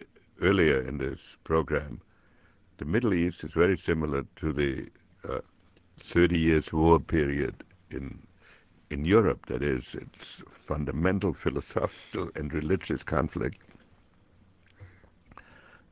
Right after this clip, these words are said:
And so that the idea that this could be settled in seven days was already, uh, pre-, uh, frankly preposterous. Then the idea that,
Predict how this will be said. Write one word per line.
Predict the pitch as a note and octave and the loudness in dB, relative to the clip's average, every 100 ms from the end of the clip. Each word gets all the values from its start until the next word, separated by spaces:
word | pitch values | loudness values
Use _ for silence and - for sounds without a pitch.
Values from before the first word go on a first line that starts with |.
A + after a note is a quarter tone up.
| _ | _
And | D#2+ D#2+ D#2+ - _ - - - - | 4 6 6 0 _ -20 -20 -20 -10
so | - F#2 | 6 8
that | F#2 | 8
the | A2 D#2+ | 8 6
idea | F2+ C3 | 8 8
that | A2+ E2 | 8 8
this | - - | 6 2
could | - D#2+ | 2 2
be | E2+ | 0
settled | - D#2 D#2 | 6 6 6
in | D2+ - | 2 0
seven | - D#2+ D#2+ | 4 4 4
days | D2+ D2+ B1 C2 - - _ _ _ _ _ _ - | 4 4 4 0 -8 -20 _ _ _ _ _ _ -12
was | - D2 E2 | 0 4 8
already, | D#2+ A#2 F#2+ D2 - - | 10 12 10 6 0 -10
uh, | - B1+ A1+ - | -4 -2 -4 -4
pre-, | - - | -4 -4
uh, | - - - - - - | -8 -8 -12 -20 -20 -10
frankly | - E2+ D#2 A#1+ | -2 0 2 0
preposterous. | D#2 C#2 F#2+ A2+ - - - - - - - - - - | 2 2 4 2 -2 -10 -10 -14 -20 -20 -20 -20 -20 -4
Then | G2+ G#2+ | 2 4
the | G#2 F2 | 6 6
idea | D#2+ D#2+ D#2+ E2+ E2+ - - | 6 2 2 4 2 -2 -6
that, | E2 D#2+ | -2 -2